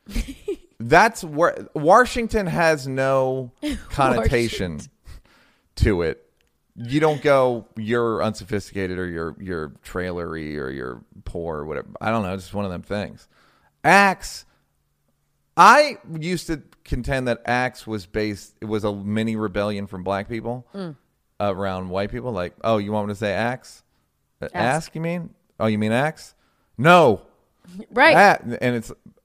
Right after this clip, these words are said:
Speaker 2: but then somebody, I think, wrote in or told me that it maybe is from, uh, Southern white people say it that way too. So I don't fucking know.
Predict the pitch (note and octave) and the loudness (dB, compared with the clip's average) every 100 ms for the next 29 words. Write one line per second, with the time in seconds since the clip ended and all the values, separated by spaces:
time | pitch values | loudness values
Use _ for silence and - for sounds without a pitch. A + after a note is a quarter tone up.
0 | - - - C#3+ B2+ D3 C#3+ B2+ D#3 C#3+ | -20 -4 4 4 4 0 0 -4 -2 -2
1 | C#3 A#2+ - A2+ A#2 F#2+ G2 G2+ G2 G2 | -2 -6 -2 -2 -2 -2 0 0 0 -2
2 | F#2+ F2+ G2 F#2 F2+ E2+ E2+ - _ _ | -4 -6 -4 -4 -6 -6 -8 -10 _ _
3 | _ G#2 G#2 F#2 G2 G2 F#2+ F2+ E2+ - | _ -6 -4 -4 -4 -2 -4 -6 -6 -10
4 | - F#2 F2+ F2 E2+ D#2+ _ _ _ _ | -8 -6 -6 -8 -10 -14 _ _ _ _
5 | _ _ _ _ _ _ _ - C2+ D#2+ | _ _ _ _ _ _ _ -12 -12 -6
6 | - E3 D3 C3+ C#3+ C3+ G2 F#2 F#2+ D#2 | 2 2 2 0 -2 -2 -10 -6 -4 -6
7 | - F#2+ D2+ D#2 - D2 G1+ _ - G#2 | -6 -6 -4 -6 -8 -12 -12 _ -8 -4
8 | F#2 - - F#2+ G2 D#2 - - A#1 | -2 -4 -10 -8 -8 -8 -12 -14 -16